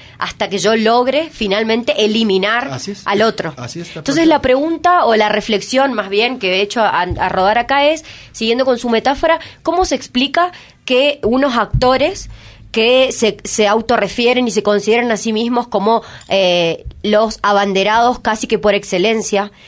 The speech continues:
Speaker 1: de los valores e instituciones de la democracia, hayan decidido sacrificar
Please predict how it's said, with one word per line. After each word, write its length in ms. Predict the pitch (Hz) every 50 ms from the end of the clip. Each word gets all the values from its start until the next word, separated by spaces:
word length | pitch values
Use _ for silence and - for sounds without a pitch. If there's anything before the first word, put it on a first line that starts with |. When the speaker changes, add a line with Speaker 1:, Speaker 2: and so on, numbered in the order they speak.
| - _ -
Speaker 1:
de 180 | 165 190 214 202
los 140 | 214 208
valores 340 | 196 185 180 196 208 226 233
e 60 | 233
instituciones 680 | 220 208 - 208 - 196 180 - - 233 226 233 240 214
de 60 | 214
la 140 | 196 185 185
democracia, 640 | 185 190 185 180 - 196 196 226 233 - 285 285 294 - - - - -
hayan 380 | - 202 233 247 277 285 285 269
decidido 560 | 262 226 - - 202 185 220 254 247 214 190
sacrificar 840 | 185 - 214 190 185 220 202 - - 190 170 - 220 233 247 269 277